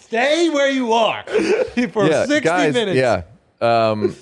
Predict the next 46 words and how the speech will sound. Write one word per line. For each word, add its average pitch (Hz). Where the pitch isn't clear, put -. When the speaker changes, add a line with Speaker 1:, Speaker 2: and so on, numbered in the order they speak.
Speaker 2:
yeah, 135
I 139
don't, 160
but 151
that, 151
I'm 151
more 175
curious 156
about, 127
like, 117
what's 113
effective. -
Speaker 1:
Yeah. 131
Speaker 2:
'Cause 151
we 127
don't, 147
you 143
don't, 185
I 127
don't 190
know 117
what 110
the 104
good 87
length 90
is. 143
Speaker 1:
Cultural 202
connectivity, 196
strong 175
beginning. 131
So 165
I 151
think 160
it's, 147
like, 131
something, 185
first 214
of 185
all, 156
Speaker 2:
You 156
Speaker 1:
it 170
has 170
Speaker 2:
think. 135
Speaker 1:
to 170
be 151
heat. 127